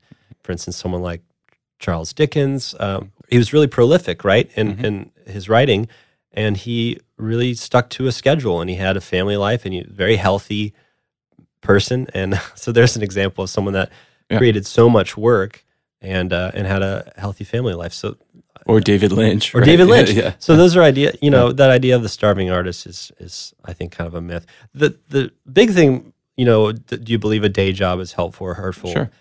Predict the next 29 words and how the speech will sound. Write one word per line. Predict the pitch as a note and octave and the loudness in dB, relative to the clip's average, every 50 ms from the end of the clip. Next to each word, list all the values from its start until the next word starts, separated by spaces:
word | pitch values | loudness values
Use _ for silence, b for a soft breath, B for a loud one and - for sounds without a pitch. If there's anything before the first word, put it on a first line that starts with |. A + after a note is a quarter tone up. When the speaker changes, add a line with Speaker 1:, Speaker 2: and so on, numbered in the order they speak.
| _ _ - | _ _ -14
Speaker 1:
Is | G2+ F#2+ | -6 0
not, | A#2 A2 G#2 G2+ - - - _ _ _ _ - | 2 4 4 4 2 0 -4 _ _ _ _ -12
you | G#2 G2 | -8 -6
know, | F#2 F2+ F2 F2+ | -6 -6 -6 -6
do | F#2+ F#2+ G2 | -8 -8 -10
you, | G2+ - | -10 -10
you | - A2 A2 G#2 | -8 -6 -4 -2
need | G2+ F#2+ F2+ | -2 -2 -4
to | F#2 E2+ | -6 -10
be, | F2 F#2+ G2 F#2 - - _ _ _ _ _ _ _ _ - _ _ - | -10 -12 -12 -12 -14 -18 _ _ _ _ _ _ _ _ -20 _ _ -10
you | G2+ F2+ | -10 -8
know, | F2 | -8
the | F2 F2 | -8 -10
starving | - - - G2 F#2 E2 F2+ F2 | -10 -6 -2 -2 -2 -2 -2 -2
artist. | F#2 G#2+ A#2 G#2+ F2+ - - | 0 0 2 0 0 -4 -6
It's, | - - - - - | -10 -16 -18 -12 -8
I | - G2+ | -6 -4
think | - A#2+ F#2+ | -2 -2 -4
it's | F#2+ - - | -4 -8 -6
more, | G2+ G2 F#2+ F#2+ F#2 F2 b b b b b b b b _ _ _ _ _ _ _ - | -4 -2 0 0 -2 -2 b b b b b b b b _ _ _ _ _ _ _ -8
if | A#2 A2 - A2+ | -8 -6 -6 -8
you | G#2 | -2
don't | G2+ A2 A2 B2 B2 | 2 4 6 6 6
have | A#2+ G2 F#2 | 6 4 2
a | F#2 | 0
day | E2 F2 F2 F2 | -2 -2 -2 -2
job, | E2+ - F2+ F2 F2 F#2 | -2 -2 -2 -2 -2 -2
you | F#2+ F#2+ | -4 -4
might | G2 G2 G2 G2 F#2+ - | -2 -2 0 -2 -2 -4